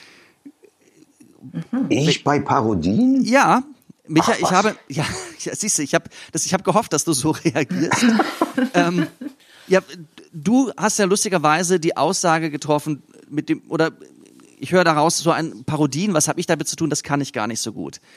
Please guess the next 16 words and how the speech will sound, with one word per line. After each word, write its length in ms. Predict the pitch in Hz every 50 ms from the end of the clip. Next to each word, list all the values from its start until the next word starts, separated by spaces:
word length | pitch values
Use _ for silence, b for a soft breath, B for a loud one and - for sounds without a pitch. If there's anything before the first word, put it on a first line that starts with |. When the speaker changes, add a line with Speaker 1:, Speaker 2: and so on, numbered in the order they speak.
| b b b b b
Speaker 2:
Ja. 320 | - 160 180 151 101 82 - -
Speaker 3:
Allerdings 320 | 147 170 175 220 208 -
habe 140 | 185 185 185
ich 80 | 185 180
mit 100 | 180 156
dir 100 | 190 185 -
zweihundertfünfzig 840 | - - 165 160 185 202 190 - - 196 208 - - - 170 -
Vorstellungen 520 | - 170 180 190 - - 143 127 135 147 139
von 120 | - 139 -
einem 200 | 107 139 147 143
Programm 340 | 151 135 120 127 131 151
gespielt, 380 | 156 170 - - - 180 180 -
Zwei 200 | - - 139 143
Zimmer 260 | - - 180 165 151 147
Küche 240 | - 151 - 151
Start, 480 | - - - 120 113 123 165 - -